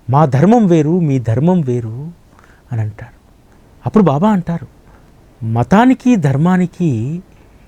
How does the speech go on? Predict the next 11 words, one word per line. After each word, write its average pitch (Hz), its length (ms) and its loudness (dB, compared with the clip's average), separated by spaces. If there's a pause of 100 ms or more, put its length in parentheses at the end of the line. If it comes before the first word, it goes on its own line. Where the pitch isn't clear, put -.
(160)
ఏ 123 160 2
రూపము 196 580 2
ఉండదు, 123 520 -4 (920)
నీ 165 200 4
మనస్సులో 190 680 2
ఉన్నటువంటి 190 720 0
స్వచ్ఛమైనటువంటి 196 1300 -4
ప్రేమే 147 960 0 (760)
నువ్వు 120 220 0
ఆచరించేటువంటి 131 1120 -4 (180)
ధర్మం. 113 380 -8